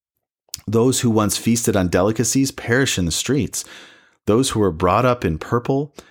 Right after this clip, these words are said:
embrace ash heaps. For the chastisement of the daughter of my people has been greater than the punishment of Sodom, which was overthrown in a moment and no hands were wrung for her." God's punish-, punishment on Jerusalem is worse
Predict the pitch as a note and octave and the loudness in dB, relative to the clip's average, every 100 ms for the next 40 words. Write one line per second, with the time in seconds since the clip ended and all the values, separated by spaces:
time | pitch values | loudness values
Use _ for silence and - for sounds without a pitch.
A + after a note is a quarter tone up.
0 | _ E2+ F2 F#2+ G#2 - - F#2 A2 - | _ -6 0 0 0 -4 -2 -2 -2 -4
1 | E2 D#2 - - - _ _ - G#2 F#2+ | -4 -6 -8 -10 -12 _ _ -4 -2 0
2 | E2 - _ - A#2+ B2+ - G2+ F#2+ F#2+ | -2 -6 _ -2 0 0 0 2 2 0
3 | F#2 E2+ F2 E2+ F2 A2 A#2 G#2+ G2 F2+ | 0 0 -2 2 2 2 0 0 -2 -2
4 | G2+ F2+ E2+ F2+ - F2 F2 F2 G#2+ A#2+ | -4 -4 -4 -2 -2 -4 -2 0 2 2
5 | A#2+ G#2 F2 - - G#2 - A#2 G2+ - | 2 0 0 -2 -4 -2 -2 -2 -2 -2
6 | F#2+ F#2 E2+ D2+ - - - - - F#2 | 0 0 0 -4 -10 -20 -20 -8 -4 -2
7 | F#2+ - A2+ A#2+ B2 A#2+ A#2+ G#2+ F#2 G2 | -2 0 0 0 0 0 2 2 2 2
8 | A#2 A2 - F2 F#2+ A2+ A#2 G#2+ G2+ G2+ | 2 0 0 0 2 2 0 0 2 2
9 | F#2+ - - - - F#2 F2 D#2+ E2 - | -2 -6 -16 -16 -4 -2 0 0 0 -2
10 | D2+ D#2+ D2+ E2 _ - _ - C3 C3 | -6 -6 -8 -12 _ -20 _ -4 -2 -2
11 | - - G#2+ A2+ A2+ - C3 C3+ B2 F#2+ | -4 -2 0 0 -2 -4 0 0 0 -2
12 | F#2 E2+ F2 F2 F2 F#2+ C3+ - F2+ - | -2 0 -2 -2 0 0 0 0 -2 -2
13 | F2+ F#2 F#2 A2 C#3+ D3 - | -4 -4 0 0 2 -2 -6